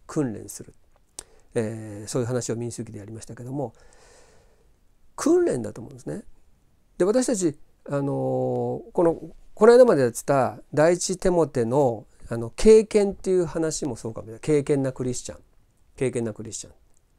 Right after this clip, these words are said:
で、これも神様を恐れて神様に従うっていうのは、頭で理解できる。頭で理解するのは簡単。多分十一日間でいけそうじゃないって思っちゃうんですね。その、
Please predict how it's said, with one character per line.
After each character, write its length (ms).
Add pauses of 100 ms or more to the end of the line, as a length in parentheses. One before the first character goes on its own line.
(420)
で、 140 (440)
こ 160
れ 120
も 360 (800)
神 260
様 320
を 160
恐 220
れ 80
て 180
神 220
様 180
に 80
従 260 (240)
う 40
っ 40 (480)
て 120
い 140
う 200
の 160
は、 300 (500)
頭 380
で 140
理 120
解 220
で 100
き 100
る。 160
頭 280
で 100
理 100
解 200
す 100
る 80
の 80
は 100
簡 200
単。 320 (180)
多 120
分 200
十 220
一 200
日 220
間 240
で 100
い 60
け 140
そ 160
う 40
じ 60
ゃ 80
な 120
い 40
っ 40
て 140
思 160
っ 40
ち 140
ゃ 40
う 40
ん 40
で 60
す 60
ね。 160 (260)
そ 60
の、 80